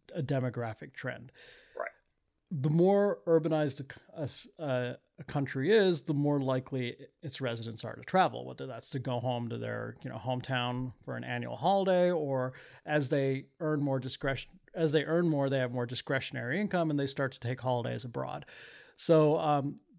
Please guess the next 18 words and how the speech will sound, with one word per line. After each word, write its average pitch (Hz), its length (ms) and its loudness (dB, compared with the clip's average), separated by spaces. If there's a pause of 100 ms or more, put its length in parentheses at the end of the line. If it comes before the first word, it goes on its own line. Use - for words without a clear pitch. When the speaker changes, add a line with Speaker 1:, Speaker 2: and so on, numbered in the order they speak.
Speaker 1:
that 202 320 2
could 170 220 2
be 147 180 4
a 139 40 4
future 147 440 -6
source 131 360 -6
of 113 80 -10
growth. 127 300 -8
And 147 80 -4
now 151 100 0
Boeing 208 260 -2
is 214 80 -4
pretty 180 220 -4
bullish 165 340 -6
about - 240 -16
that. - 200 -16 (720)
Speaker 2:
That's 311 240 -10
interesting. - 280 -20